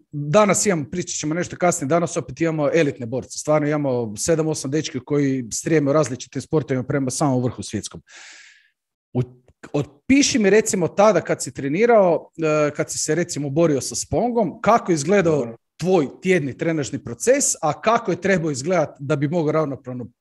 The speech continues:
Speaker 1: pružit nekakav otpor Spongu ili se ravnopravno boriti s njime?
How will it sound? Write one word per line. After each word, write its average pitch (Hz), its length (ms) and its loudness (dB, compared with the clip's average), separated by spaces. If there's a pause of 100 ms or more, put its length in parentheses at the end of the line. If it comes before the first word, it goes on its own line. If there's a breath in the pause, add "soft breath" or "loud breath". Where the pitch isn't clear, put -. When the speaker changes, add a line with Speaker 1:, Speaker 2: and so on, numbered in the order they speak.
(240)
Speaker 1:
pružit 120 300 -2
nekakav 113 360 -10
otpor 101 240 -10
Spongu 87 360 -12
ili 95 100 -12
se - 140 -10
ravnopravno 92 440 -10
boriti 87 260 -14
s - 60 -18
njime? 76 200 -20